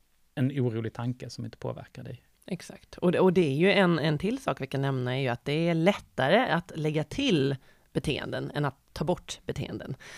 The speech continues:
Speaker 2: Eh, så där, så istället för att säga, "Nej, nu ska jag sluta oroa mig", det är ganska svårt. Men att däremot, om man märker att det är, du kommer hem från jobbet, du tittar på nyheterna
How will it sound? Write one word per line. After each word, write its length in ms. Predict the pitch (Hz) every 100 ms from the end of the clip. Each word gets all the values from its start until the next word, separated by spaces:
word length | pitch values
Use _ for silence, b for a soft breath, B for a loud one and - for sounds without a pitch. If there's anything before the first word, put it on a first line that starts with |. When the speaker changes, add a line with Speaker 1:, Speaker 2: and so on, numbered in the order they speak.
| B
Speaker 2:
Eh, 240 | - - 143
så 100 | 165
där, 460 | 139 175 190 185
så 260 | - 160 156 262
istället 480 | 185 - 175 170 220
för 80 | 208
att 60 | 185
säga, 160 | 170
"Nej, 180 | 160 226
nu 140 | 226 214
ska 140 | -
jag 60 | 170
sluta 300 | 185 - 143
oroa 300 | 139 147 -
mig", 180 | 160 -
det 80 | 175
är 40 |
ganska 320 | 185 170 160
svårt. 360 | - - 165 - B B
Men 200 | 175 180
att 100 | 170 -
däremot, 720 | 135 165 240 330 226 147 151
om 80 | 160
man 160 | 147
märker 460 | 151 143 180 - 247
att 200 | 185 -
det 220 | 139 131
är, 60 | 139
du 140 | 160
kommer 180 | 165 143
hem 120 | 123
från 120 | 127
jobbet, 460 | 139 214 175 170 175
du 80 | 135
tittar 200 | 131 135
på 80 | 147
nyheterna 760 | 190 208 190 185 175 170 175